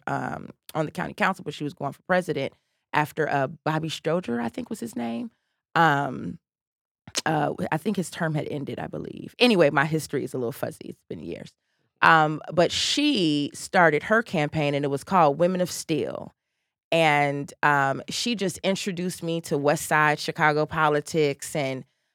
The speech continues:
I just fell in love. And I saw her serve, and she, our, the, our group was called Women of Steel. And seeing these Black professional, powerful women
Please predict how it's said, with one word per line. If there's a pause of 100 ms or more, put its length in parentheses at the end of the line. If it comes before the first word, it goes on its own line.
(120)
I
just
fell
in
love.
And
I
saw
her
serve,
and
she,
our,
the,
our
group
was
called
Women
of
Steel. (240)
And
seeing
these
Black
professional,
powerful
women